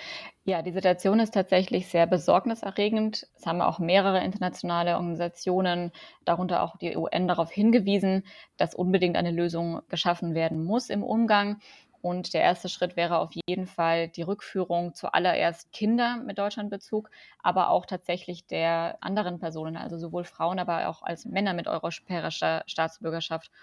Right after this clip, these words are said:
um eben die Personen hier vor Ort vor Gericht zu stellen und zumindest, äh, zu verhindern, dass sie sich, ähm, re-radikalisieren oder eben weiter radikalisieren.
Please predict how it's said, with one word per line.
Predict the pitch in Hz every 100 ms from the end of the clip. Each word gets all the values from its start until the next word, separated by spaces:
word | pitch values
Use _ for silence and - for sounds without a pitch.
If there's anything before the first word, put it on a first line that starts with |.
| -
um | - 202
eben | 180 185 180
die | 175
Personen | 180 165 170 175 170 - - - _
hier | 170 202
vor | - 185
Ort | 175 -
vor | 165
Gericht | 165 214 -
zu | 208
stellen | - 180 175 175 175 _ - _ _ -
und | 175 185 -
zumindest, | - 160 165 - -
äh, | 170 165
zu | 170
verhindern, | 175 180 208 196
dass | 170 -
sie | -
sich, | 175 - -
ähm, | 170 170
re-radikalisieren | 151 180 185 202 202 202 190 175 196 196
oder | 175 165
eben | - 175
weiter | 165 175 175 156
radikalisieren. | - - 156 160 160 165 165